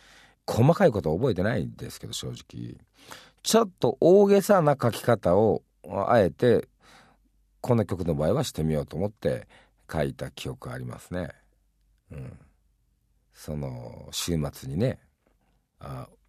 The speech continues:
お家から出してもらえない女の子、あの、俺がさらってだって外に遊びに連れてってやるぜ的なう、う、歌じゃないですか。で、まあ、ちょっと、その当時二十二ぐらいですけど、まあ、どちらかというと若い人向けに書いたというような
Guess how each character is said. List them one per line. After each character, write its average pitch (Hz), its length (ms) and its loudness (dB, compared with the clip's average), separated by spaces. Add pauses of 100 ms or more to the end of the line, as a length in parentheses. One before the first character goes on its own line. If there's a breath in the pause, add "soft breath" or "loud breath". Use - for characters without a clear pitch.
(120)
お 85 80 -2
家 87 300 -8
か 87 120 -6
ら 85 80 -4
出 110 120 -2
し - 60 -6
て 87 140 -6
も 80 160 -4
ら 110 100 2
え 123 80 2
な 127 140 2
い 120 240 0
女 113 320 0
の 90 100 -4
子、 67 320 -10
あ 76 100 -10
の、 65 380 -14 (180)
俺 104 280 -2
が 120 120 2
さ - 140 -6
ら 139 80 4
っ 135 40 -2
て - 160 -6
だ 113 100 0
っ - 60 -2
て - 220 -16
外 95 260 -8
に 78 100 -6
遊 - 200 -12
び - 20 -8
に 135 80 -4
連 139 80 -4
れ 135 180 -2
て 247 80 0
っ - 40 -4
て - 160 0
や 190 40 4
る 180 80 -2
ぜ 180 160 4
的 143 160 0
な 123 140 4
う、 104 180 0
う、 101 200 -6
歌 92 140 -10
じ 82 80 -10
ゃ 65 40 -12
な 60 60 -16
い - 40 -18
で - 60 -20
す - 80 -20
か。 - 80 -20 (1120 soft breath)
で、 113 160 -4
ま 127 280 -2
あ、 82 40 -4 (100)
ち - 140 0
ょ - 20 4
っ 190 160 -4
と、 85 560 4 (300 soft breath)
そ - 160 -6
の 131 80 -2
当 143 160 -2
時 92 120 -4
二 85 200 -2
十 73 140 -8
二 71 180 -8
ぐ 76 100 -8
ら 67 140 -10
い 55 80 -18
で 60 100 -20
す - 160 -20
け - 120 -18
ど、 - 500 -20
ま 107 300 -4
あ、 87 60 0
ど 98 300 -2
ち 160 80 -6
ら 220 80 2
か 240 140 4
と 233 40 0
い 226 60 2
う 208 40 0
と 185 140 0
若 170 240 4
い 175 40 2
人 165 160 -4
向 147 100 0
け 135 120 0
に 123 120 -2
書 120 80 2
い 104 80 2
た 78 140 -6
と 73 120 -8
い 76 80 -4
う - 20 -6
よ 71 160 -10
う - 20 -12
な 62 300 -14